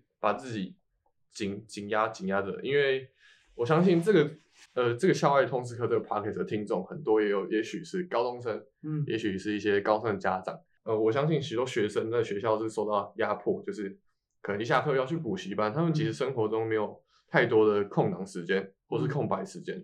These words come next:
Speaker 2: 嗯。
Speaker 1: 这个等一下后面应该会提到空-，所谓的空白时间。
Speaker 2: 嗯。
Speaker 1: 那如果你生活中没有一些空档去观察，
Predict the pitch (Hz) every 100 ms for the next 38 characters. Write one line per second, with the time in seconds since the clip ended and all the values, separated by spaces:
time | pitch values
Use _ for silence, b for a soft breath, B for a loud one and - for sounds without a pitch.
0 | - - 151 147 147 104 98 107 117 110
1 | 107 101 98 101 - 98 90 - 110 101
2 | 107 107 110 95 - - - - 147 147
3 | 139 131 127 B 170 160 139 135 - _
4 | _ _ _ _ - 175 240 196 156 156
5 | 131 143 147 110 101 151 143 123 131 -
6 | _ _ B B - - 143 107 87 98
7 | 127 107 98 101 -